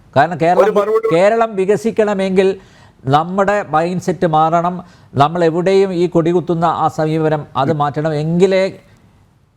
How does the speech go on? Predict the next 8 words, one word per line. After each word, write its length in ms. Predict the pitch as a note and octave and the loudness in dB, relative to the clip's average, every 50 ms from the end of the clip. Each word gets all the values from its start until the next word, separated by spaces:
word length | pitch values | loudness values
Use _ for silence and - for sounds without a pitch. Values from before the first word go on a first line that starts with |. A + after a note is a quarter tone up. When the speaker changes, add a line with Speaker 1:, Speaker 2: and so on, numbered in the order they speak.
| - C#3+ | 2 2
Speaker 1:
കേരള, 360 | D#3 E3 E3+ F3+ F#3+ G3 F#3 - - | 4 4 4 2 2 2 0 0 0
കേരളത്തിന് 880 | E3+ E3 E3+ F3+ G3 G3 F#3 - G3 F3+ F#3 F3+ D3+ A#2+ - - - C3+ | 0 0 2 2 2 0 0 0 0 0 0 0 0 -2 -6 -8 -6 -6
അന്താരാഷ്ട്ര 560 | C#3+ D3+ F3 F3 F3 F3+ F3 D#3+ - - F3+ | -2 2 2 2 2 2 -2 -2 -2 -4 -4
ഭൂപടത്തിൽ 760 | C3+ - - E3 E3 D#3+ E3+ E3+ D#3+ - - D#3+ D#3+ D#3+ - - - - | -4 -2 -2 0 0 0 0 -2 -2 -2 -2 -2 -2 -2 -4 -6 -6 -2
ഒരു, 260 | C3 D3 D#3 E3 D#3+ - | 0 0 2 0 0 0
ഒരു 320 | D3 D3 E3 E3 D3 - - - _ _ _ - - B2+ | 0 0 0 -2 -4 -6 -10 -16 _ _ _ -16 -14 -12
സ്ഥാനം 600 | A#2 - - - - C#3 C3+ D3+ E3 - G2+ F2+ - - - _ - | -12 -14 -4 0 0 2 2 2 0 0 0 0 -2 -6 -12 _ -4
അടയാളപ്പെടുത്താനാവും. 880 | B2 C3 C#3+ D3+ D3 D3+ C3 C#3 A#2 A#2 B2+ A#2+ A2 G#2 G2 F#2 D#2+ - | -2 0 0 0 0 -2 -2 -4 -6 -4 -4 -4 -4 -4 -4 -6 -8 -10